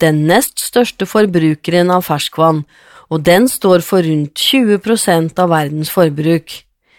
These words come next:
Det brukes i produksjon, bearbeiding,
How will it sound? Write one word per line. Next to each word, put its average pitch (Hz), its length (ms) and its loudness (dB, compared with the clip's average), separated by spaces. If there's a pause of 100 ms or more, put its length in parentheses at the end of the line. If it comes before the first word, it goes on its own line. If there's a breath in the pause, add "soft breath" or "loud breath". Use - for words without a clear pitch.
(380 soft breath)
Det 170 160 2
brukes 170 480 2
i 170 80 2
produksjon, 214 840 0 (420 soft breath)
bearbeiding, 175 880 2